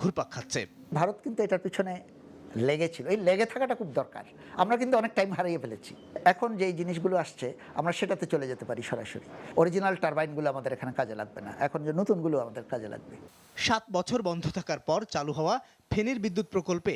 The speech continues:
Speaker 1: টারবাইন ঘুরে দেখা গেল, প্রতি সেকেন্ডে মাত্র দুই দশমিক সাত মিটার বাতাসের চাপে বিদ্যুৎ উৎপন্ন হচ্ছে। বিশেষজ্ঞরা জানান, উপকূলীয় এলাকায় বছর জুড়েই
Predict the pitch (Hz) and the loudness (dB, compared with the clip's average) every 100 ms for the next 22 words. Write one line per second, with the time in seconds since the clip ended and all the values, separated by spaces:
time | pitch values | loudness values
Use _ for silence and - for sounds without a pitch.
0 | 104 _ _ - 175 196 240 220 214 202 | -4 _ _ 0 2 2 0 2 2 2
1 | 147 160 165 226 185 175 - 147 151 143 | -2 -2 0 0 -2 -4 -4 -2 -2 0
2 | 196 143 127 170 220 - - 147 202 240 | 0 0 0 2 0 -2 -12 0 2 4
3 | 214 214 208 - 220 - 208 196 170 151 | 2 2 0 0 0 0 0 2 2 0
4 | 175 185 151 151 202 120 - - - 143 | 0 0 2 0 2 -2 -4 -14 -2 2
5 | 202 247 180 160 156 143 123 156 - 117 | 2 2 0 0 0 0 -2 -2 -2 -4
6 | - - - - 175 226 233 190 185 139 | -6 -14 -16 0 2 2 0 0 0 2
7 | 135 165 233 - - 202 208 220 233 190 | 0 0 -2 -8 -4 -2 2 2 4 4
8 | 185 185 226 214 160 208 165 160 208 | 4 2 0 0 0 0 0 2 2